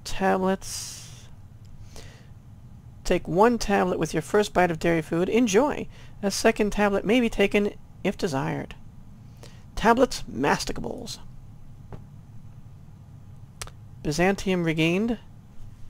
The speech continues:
Uh, the f-, Neptune... What is it? I can't see the, the Neptune something.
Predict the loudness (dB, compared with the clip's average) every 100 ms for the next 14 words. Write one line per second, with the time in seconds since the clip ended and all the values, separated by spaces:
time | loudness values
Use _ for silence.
0 | -12 -8 -4 -2 0 -2 -2 -6 -12 -16
1 | -18 -18 -20 -10 -2 0 0 -4 0 2
2 | 2 0 -2 -6 -14 -10 -8 -8 -6 -6
3 | -6 -8 -10 -10 -16 -16 -18 -18 -18 -18
4 | -18 -18 -16 -10 -10 -10 -10 -6 0 0
5 | 0 -2 -2 -2 -4 -6 -8 -10 -18 -18
6 | -18 -18 -6 0 6 6 6 4 6 4
7 | 4 0 0 -4 -6